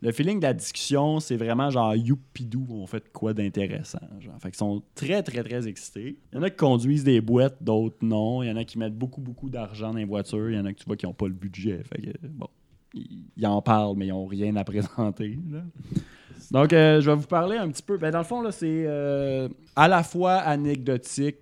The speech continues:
news, euh, information en tout genre, euh, petite chronique, euh,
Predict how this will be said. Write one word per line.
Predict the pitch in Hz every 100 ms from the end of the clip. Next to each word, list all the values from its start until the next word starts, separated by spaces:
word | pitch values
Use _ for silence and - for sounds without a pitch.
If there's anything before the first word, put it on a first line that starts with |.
| _ 127
news, | 120 127 131 135 139 139 135 117
euh, | 120 113 110 107 107 110 107 107 107 104 101 101 - _ -
information | 123 127 127 127 123 131
en | 120
tout | 117
genre, | 107 113 113 113 117 113
euh, | 107 104 101 98
petite | - -
chronique, | - 113 110 110 110 _ 113
euh, | 104 98 95